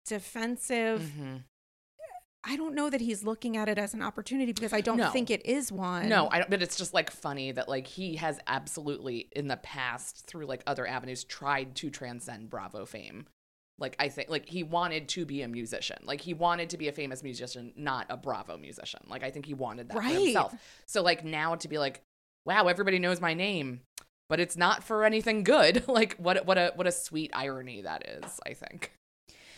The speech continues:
Speaker 1: And you would think it would be, like, a positive thing for someone, because how many Bravo Libs have monetized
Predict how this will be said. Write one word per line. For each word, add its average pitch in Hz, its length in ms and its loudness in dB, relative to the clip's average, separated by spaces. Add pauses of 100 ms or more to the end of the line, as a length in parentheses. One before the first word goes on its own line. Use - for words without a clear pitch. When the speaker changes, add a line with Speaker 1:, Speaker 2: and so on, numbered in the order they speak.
(240)
Speaker 1:
And 311 200 4
you 330 140 6
would 311 220 2
think 349 300 -2
it 392 120 2
would 247 140 0
be, 269 120 2
like, 233 200 2
a 214 80 2
positive 196 680 -2
thing - 280 -6
for 214 140 -4
someone, 202 500 -2
because 254 280 0
how 262 240 2
many 277 300 2
Bravo 233 320 0
Libs 233 380 -2
have 190 340 0
monetized 196 1120 0